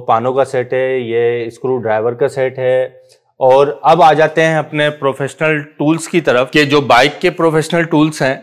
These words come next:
तो उसके बारे में आपको बताता चलूँ। जैसे ये प्लेयर आपने देख लिया और इस तरीके के आपके पास, अ, ब्रश होना चाहिए। ख़ास तौर पे जब आप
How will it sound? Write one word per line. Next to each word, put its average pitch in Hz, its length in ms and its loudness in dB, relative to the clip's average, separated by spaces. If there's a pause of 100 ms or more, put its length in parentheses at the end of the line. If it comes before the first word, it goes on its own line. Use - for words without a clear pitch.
तो 147 120 4
उसके 160 280 2
बारे 170 200 6
में 170 120 0
आपको 156 360 2
बताता 131 320 0
चलूँ। 139 260 -4
जैसे 135 280 -2
ये 131 120 -2
प्लेयर 135 360 2
आपने 135 260 0
देख 127 240 -2
लिया 131 340 2
और 135 260 0
इस 135 220 -6
तरीके 147 300 2
के 139 100 -2
आपके 135 320 2
पास, 131 480 2
अ, 135 320 2
ब्रश 131 360 0
होना 143 180 0
चाहिए। 139 460 2 (500)
ख़ास 185 320 4
तौर 190 200 4
पे 185 100 2
जब 165 220 0
आप 143 480 2